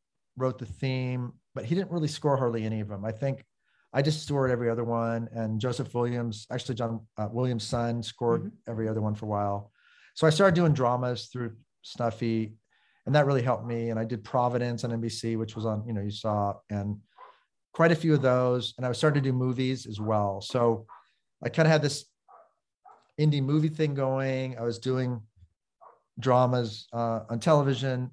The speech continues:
Speaker 1: and I just got out of sitcoms. I didn't wanna do sitcoms anymore. Like, it was great. I was like, it was kinda like, okay, that was a big, great <laughs> success.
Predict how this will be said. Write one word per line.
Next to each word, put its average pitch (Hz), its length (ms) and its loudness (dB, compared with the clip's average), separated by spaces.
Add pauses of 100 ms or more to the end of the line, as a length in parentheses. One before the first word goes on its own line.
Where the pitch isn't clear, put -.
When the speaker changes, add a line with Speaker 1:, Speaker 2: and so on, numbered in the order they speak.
(100)
Speaker 1:
and 113 500 0 (840)
I 139 80 6
just 156 140 2
got 185 140 8
out 156 120 8
of 123 60 2
sitcoms. 110 500 -6
I 120 80 2
didn't 135 160 0
wanna 127 200 0
do 117 380 -4 (640)
sitcoms 104 440 -4
anymore. 92 360 -10
Like, 107 340 -6
it 127 80 0
was 117 140 -4
great. 151 560 4
I 123 80 0
was 120 140 -2
like, 135 260 2
it 139 40 -8
was 135 100 -4
kinda 180 220 4
like, 156 320 6 (260)
okay, 147 160 -2
that 151 120 4
was 156 140 4
a 139 40 0
big, 151 460 0
great 147 320 -2
<laughs> - 80 -10
success. 156 600 0